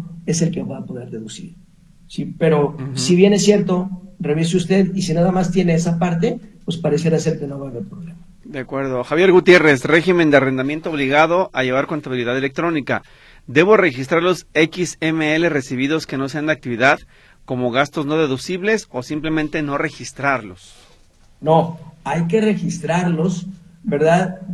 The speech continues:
Speaker 1: Hay que registrarlos contablemente. Fiscalmente, si opta, no nos dice si optó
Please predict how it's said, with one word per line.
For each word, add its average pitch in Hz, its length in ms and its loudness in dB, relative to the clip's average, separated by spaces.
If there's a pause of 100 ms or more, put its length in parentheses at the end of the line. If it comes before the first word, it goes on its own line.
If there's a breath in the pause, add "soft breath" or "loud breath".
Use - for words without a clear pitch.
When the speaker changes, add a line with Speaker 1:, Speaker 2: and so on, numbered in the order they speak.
(140)
Speaker 1:
Hay 156 120 -4
que 175 140 -2
registrarlos 180 640 2 (100)
contablemente. 160 1120 2
Fiscalmente, 226 1200 4
si 170 220 4
opta, 170 640 2
no 190 100 8
nos 226 200 6
dice 208 280 4
si 175 160 2
optó 190 480 2